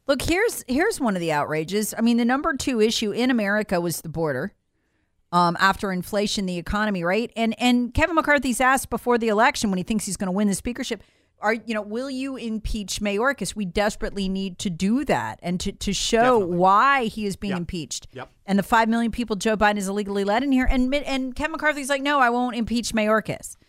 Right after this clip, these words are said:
Speaker 1: who's the head of the Department of Homeland Security. This is a guy taking air marshals off of planes when we're facing another announced planned attack by Al-Qaeda and sending them down to the border to act as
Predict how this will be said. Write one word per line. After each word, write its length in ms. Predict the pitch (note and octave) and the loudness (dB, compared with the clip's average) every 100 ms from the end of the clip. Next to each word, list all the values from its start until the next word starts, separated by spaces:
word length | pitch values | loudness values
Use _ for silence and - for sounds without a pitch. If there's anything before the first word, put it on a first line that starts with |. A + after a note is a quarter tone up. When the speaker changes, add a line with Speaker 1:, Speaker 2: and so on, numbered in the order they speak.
| _ _ | _ _
Speaker 1:
who's 140 | A3 | 2
the 100 | A3+ | 4
head 160 | G#3+ G#3 | 4 2
of 80 | F#3 | 0
the 60 | |
Department 340 | F#3 - G3 F#3+ | -6 -2 0 0
of 60 | |
Homeland 260 | F#3+ F#3+ F#3 | -2 -4 -6
Security. 560 | F#3+ - G#3 A#3+ D4 - _ _ | -8 -6 -4 -4 -6 -10 _ _
This 160 | B3+ E4 | -4 -4
is 100 | D#4+ | -2
a 60 | |
guy 240 | D#4+ C4+ A#3+ | 2 4 2
taking 500 | - C4+ B3 D4 C4 | 0 -4 -2 -2 0
air 200 | A#3+ A#3+ | 2 2
marshals 640 | A3 G3 - G#3 F#3 F#3 - _ _ _ | 4 2 2 0 0 -2 -8 _ _ _
off 320 | G3 B3+ F4 F#4 | 4 6 4 0
of 180 | C#4 | -4
planes 680 | - C#4+ D4 B3+ F#3 D#3 D#3+ | -6 -4 -2 -2 -4 -6 -10
when 260 | - F#3+ G3+ | -4 -2 2
we're 140 | A3 | 2
facing 500 | B3+ - B3+ - A3+ - | 0 2 0 0 -4 -2
another 440 | F#3 G3 A#3 C4+ | 0 2 4 2
announced 800 | - G#3 G3 G3 A#3+ C4 - - | 2 0 0 0 -2 -6 -12 -12
planned 480 | - G3+ A3+ D4+ F4 | -6 -2 0 0 -2
attack 480 | C4+ - C4 B3+ B3 | -6 0 2 2 2
by 140 | G#3+ | 4
Al-Qaeda 480 | G3+ G#3 A#3 G#3 F#3+ - _ _ _ | 4 2 2 2 0 -8 _ _ _
and 160 | G#3+ G#3 | -2 2
sending 300 | D#4 F4 F4 | 2 2 0
them 160 | D4+ | 2
down 280 | B3 A#3+ A#3 | 2 2 0
to 60 | A3 | 0
the 80 | |
border 300 | G3 A#3+ A3+ | 2 4 4
to 100 | G#3+ | 2
act 240 | G#3 A3 - | 2 0 -2
as 160 | G3+ | -6